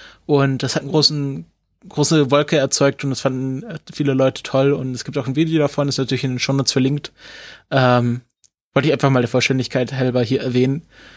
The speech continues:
weil, ähm, ist natürlich ein, ist natürlich so ein sch-, ein schickes Triebwerk, hat ordentlich, ich weiß gar nicht, ob das, äh, mu-, ist schon, ist schon eins der besseren Triebwerke. Also ich hab neulich bei den Orbital Mechanics gehört,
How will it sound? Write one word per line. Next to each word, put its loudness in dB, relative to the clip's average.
weil, 2
ähm, -2
ist -4
natürlich 2
ein, 0
ist -6
natürlich 0
so -2
ein 2
sch-, -6
ein -10
schickes 0
Triebwerk, -4
hat -4
ordentlich, 0
ich -6
weiß 0
gar 0
nicht, -4
ob -14
das, -2
äh, -6
mu-, -4
ist -2
schon, 0
ist -4
schon -4
eins -2
der 0
besseren -2
Triebwerke. -6
Also 0
ich 0
hab -4
neulich -2
bei -2
den -6
Orbital -4
Mechanics -4
gehört, -2